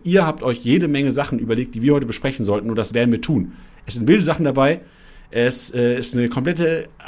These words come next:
komplett andere Episode, als wir sie sonst montags haben, aber ich freue mich drauf, weil es auch mal ein bisschen, bisschen lockerer ist. Es ist nicht immer, man muss sich überlegen, was man hier sagt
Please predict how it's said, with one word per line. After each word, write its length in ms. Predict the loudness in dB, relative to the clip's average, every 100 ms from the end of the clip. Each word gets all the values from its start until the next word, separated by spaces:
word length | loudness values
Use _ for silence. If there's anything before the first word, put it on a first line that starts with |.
| -6
komplett 320 | 2 2 2
andere 260 | 4 4 4
Episode, 720 | 0 -2 0 2 2 2 -2
als 160 | -6 -4
wir 80 | -2
sie 60 |
sonst 260 | 0 0 0
montags 360 | -2 0 -2
haben, 240 | 0 0 0
aber 140 | -2
ich 120 | -2 -4
freue 220 | 0 2
mich 160 | 0
drauf, 300 | -2 -2 0
weil 100 | 0
es 60 | -2
auch 60 | -2
mal 100 | 0
ein 100 | -2
bisschen, 320 | 0 0 0 -2 -20 -20 -20 -10
bisschen 400 | -4 2 4 4
lockerer 400 | 2 0 -2 -2
ist. 220 | -4 -4
Es 100 | -4
ist 140 | 0
nicht 220 | 2 0
immer, 280 | -2 0 2
man 160 | 2 2
muss 140 | 0
sich 140 | -4 -4
überlegen, 400 | -2 0 0 0
was 160 | -2
man 100 | -2
hier 140 | 0 0
sagt 320 | 0 -2 -2